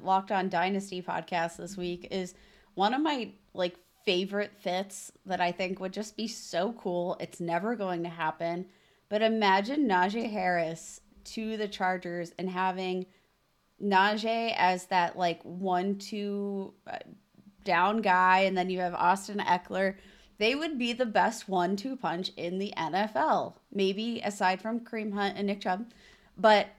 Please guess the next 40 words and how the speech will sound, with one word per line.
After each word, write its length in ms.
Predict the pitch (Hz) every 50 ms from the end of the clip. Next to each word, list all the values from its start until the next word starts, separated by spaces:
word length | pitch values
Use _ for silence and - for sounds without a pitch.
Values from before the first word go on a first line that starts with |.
| _ - 202
like, 220 | 208 214 202 208
how 200 | 208 202 220 269
fun 400 | - - - - 190 185 202 220
would 100 | 226 226
that 180 | 226 220 220 220
be 120 | 214 208
to 80 | 196 185
watch? 320 | 175 170 170 180 190 196 - -
I'm 160 | 175 208 240
not 220 | 262 226 214 220 220
concerned 400 | 233 220 208 196 180 185 190 180
at 80 | 170
all. 340 | 165 156 165 170 170 165 - _ _ _ _ _ _ _ -
Uh, 240 | - 175 165 160 - -
it's 260 | - 202 196 202 -
not, 380 | 208 196 190 196 196 190 180 180 - _ _ _ _ _ _ _
like, 300 | - - 202 185 - - _
Eckler 460 | - 190 202 202 - 226 220 214 214
doesn't 400 | 202 196 180 190 196 202 185 139
make 220 | 190 185 185 190 -
his 180 | 202 185 175
money 260 | 180 175 175 175 175
on 160 | 175 170 170 170
touches. 520 | - - 175 180 - 214 226 240 233 233
He 100 | - 180
makes 400 | 175 170 170 175 175 - - - - -
his 240 | 180 170 165 165 -
money 380 | 180 170 175 175 180 185 175
on 220 | - - 175 170 175
efficiency, 760 | 170 - - 180 180 - - 208 214 208 - 214 220 226 208
and 140 | - - 196
we've 180 | 190 190 180
seen 220 | 180 - - 190 196
him 160 | 190 196 196
do 220 | 190 196 170 175
that 340 | 175 180 175 170 - - _
for 300 | - 180 170 175 175 170 - _ _ _ _ _ _ _ _ _ _ _ _ _ -
three 220 | 202 196 202 208
consecutive 720 | 196 - 208 214 - - 190 190 196 202 190 185 180 175
seasons. 720 | - - 190 190 180 185 190 185 190 196 190 190 190 -